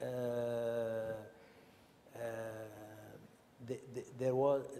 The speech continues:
there is a big repertoire of big archives in Geneva of, uh, uh, many tribes' music, very, very rich.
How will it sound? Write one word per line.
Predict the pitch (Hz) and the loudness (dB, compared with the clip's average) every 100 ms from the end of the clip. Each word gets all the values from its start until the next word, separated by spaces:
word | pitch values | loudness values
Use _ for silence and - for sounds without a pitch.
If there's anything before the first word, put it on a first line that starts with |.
| 117 | 0
there | 127 | 2
is | 147 139 123 123 | 4 2 -2 -2
a | 123 123 120 113 | 2 2 0 0
big | 160 147 131 | 0 2 4
repertoire | 135 135 135 - 147 147 131 135 | 4 4 2 4 6 6 4 0
of | 123 - - - - - - - - - - 120 | -2 -6 -14 -18 -20 -20 -20 -20 -20 -20 -12 0
big | 143 135 127 | 0 2 0
archives | 131 113 151 156 147 120 110 - | 2 4 4 6 4 2 -4 -8
in | 127 120 117 - 113 | -4 -2 -4 -6 0
Geneva | 131 135 147 123 123 117 - | 4 6 6 6 4 4 0
of, | 120 113 - - | -6 -6 -10 -2
uh, | |
uh, | 120 123 120 120 117 117 117 113 113 110 110 110 - - - - - - - - - 117 113 113 - - - | 2 4 6 4 4 4 4 2 0 -2 -8 -12 -20 -20 -20 -20 -16 -16 -16 -14 -8 -6 -6 -8 -12 -18 -6
many | 127 139 147 143 135 | 2 4 6 4 4
tribes' | 143 139 139 139 127 123 - - - 123 | 6 6 6 4 0 -4 -10 -14 -8 2
music, | 135 135 117 117 - - - - 107 | 6 6 6 2 0 -10 -14 -12 6
very, | 147 175 151 | 8 10 8
very | 139 156 131 | 6 6 6
rich. | 110 98 - - | 2 0 -4 -10